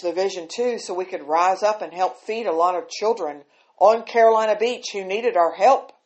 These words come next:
We need to be doing kingdom work.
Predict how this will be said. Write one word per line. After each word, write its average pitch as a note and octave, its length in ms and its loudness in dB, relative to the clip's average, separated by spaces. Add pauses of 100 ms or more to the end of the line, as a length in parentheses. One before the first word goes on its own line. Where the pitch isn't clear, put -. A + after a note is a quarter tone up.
(3750)
We F#3 100 -10
need A#3 200 -2
to A3+ 60 -4
be A3+ 120 -2
doing G#3 260 -2
kingdom A#3+ 440 0
work. D3 320 -2